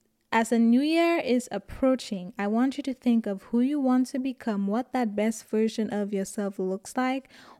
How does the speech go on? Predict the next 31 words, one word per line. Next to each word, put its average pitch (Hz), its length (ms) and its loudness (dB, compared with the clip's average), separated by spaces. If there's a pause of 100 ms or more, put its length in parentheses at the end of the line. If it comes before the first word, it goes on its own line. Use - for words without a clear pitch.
what 220 180 -2
habits 220 520 -4
that 262 240 -4
person 277 360 0
has. 285 500 -2 (360)
And 233 120 4
if 247 160 2
there 269 180 2
are 269 80 2
some 247 380 2
that 220 220 -2
you've 208 160 -4
been 214 140 -2
trying 233 320 0
to 226 120 -10
pick - 340 -6
up, 277 180 -2
but 214 220 -4
your 214 100 -2
momentum 214 640 0
is 202 100 -4
struggling, 247 640 0
you're 208 100 0
thinking 220 440 0
of 202 180 -4
just - 320 -8
snoozing 247 600 0
or 208 100 0
just 220 300 -4 (380)
putting 285 300 -2
it 262 100 -4